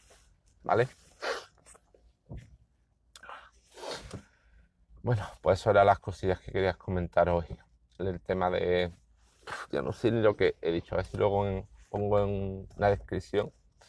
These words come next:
con un resumen un poco. El tema de los padres, el tema de mi compañero que le, le irá su vida y que me alegró. El tema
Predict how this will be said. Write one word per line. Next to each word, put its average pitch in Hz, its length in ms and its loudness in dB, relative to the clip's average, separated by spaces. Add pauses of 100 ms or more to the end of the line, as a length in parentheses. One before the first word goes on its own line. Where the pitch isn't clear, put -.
(720)
con 107 140 0
un 113 100 2
resumen 107 320 2
un 98 80 -2
poco. 143 400 2 (300)
El 92 120 0
tema 98 300 4
de 95 60 4
los 92 120 2
padres, 120 360 2 (100)
el 101 80 -6
tema 101 320 2
de 92 720 0
mi 92 100 -2
compañero 101 600 0
que 95 120 0
le, 92 180 2
le 90 340 -4
irá 87 160 -6
su - 160 -10
vida 120 180 2
y 104 60 0
que 95 100 -6
me 92 100 -2
alegró. 98 460 2 (880)
El 92 200 0
tema 92 440 4